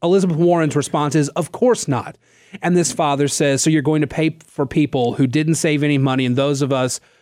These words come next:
who did the right thing get screwed." I don't think the Democrats understand just how many voters are in that very boat. Again,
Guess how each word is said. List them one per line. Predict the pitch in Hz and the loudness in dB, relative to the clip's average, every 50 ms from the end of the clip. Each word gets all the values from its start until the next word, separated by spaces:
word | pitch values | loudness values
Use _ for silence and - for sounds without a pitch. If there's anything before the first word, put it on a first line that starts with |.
| _ _ | _ _
who | - 151 147 | 0 0 0
did | 135 123 113 185 202 208 196 185 160 - - | 0 0 2 2 4 4 4 2 0 -2 -2
the | 147 | 0
right | 131 135 139 139 139 139 139 | 0 2 2 0 -2 -6 -6
thing | - - 156 147 131 123 | -4 -2 0 0 0 0
get | 120 123 120 123 | 0 -2 -4 -4
screwed." | - - - 147 147 123 98 95 - - _ _ _ _ _ _ _ _ _ _ _ _ _ _ _ _ _ _ _ _ _ _ _ _ _ _ _ _ _ _ _ _ _ - | -6 -6 -2 0 0 0 -2 -4 -10 -16 _ _ _ _ _ _ _ _ _ _ _ _ _ _ _ _ _ _ _ _ _ _ _ _ _ _ _ _ _ _ _ _ _ -6
I | 143 151 | -2 0
don't | 170 208 240 214 | 0 0 0 0
think | - 254 233 196 | 2 2 2 2
the | 180 151 | 0 0
Democrats | 127 180 185 185 156 - 160 143 135 - - - | 0 0 0 0 0 0 0 -2 -2 -4 -6 -4
understand | 143 156 156 151 - - 156 135 127 123 110 - | -2 0 0 0 -2 -2 -2 -2 -2 -4 -6 -10
just | - - - 220 240 185 190 185 - | -8 -2 -2 0 0 0 -2 -4 -6
how | - - 175 170 | -6 -4 -2 0
many | 175 165 160 147 | 2 2 2 2
voters | 135 120 117 123 143 143 143 135 131 123 120 117 113 - - - | 0 -2 -2 -2 0 0 2 2 2 0 0 -2 -4 -6 -6 -2
are | 135 127 127 - _ _ | -2 -2 -2 -2 _ _
in | - 160 170 165 160 147 120 | -4 0 0 2 2 2 0
that | 143 143 143 135 | 0 -2 -2 -4
very | 127 123 117 139 135 135 127 120 | -8 -6 -4 -2 0 0 0 -2
boat. | 117 113 107 - 113 104 107 - - - _ _ _ _ _ _ _ _ _ _ _ _ _ _ _ _ _ _ _ _ _ _ _ _ _ _ - | -4 -4 -4 -4 -4 -4 -4 -10 -16 -20 _ _ _ _ _ _ _ _ _ _ _ _ _ _ _ _ _ _ _ _ _ _ _ _ _ _ -2
Again, | - 180 160 214 202 139 | 0 0 2 2 0 -2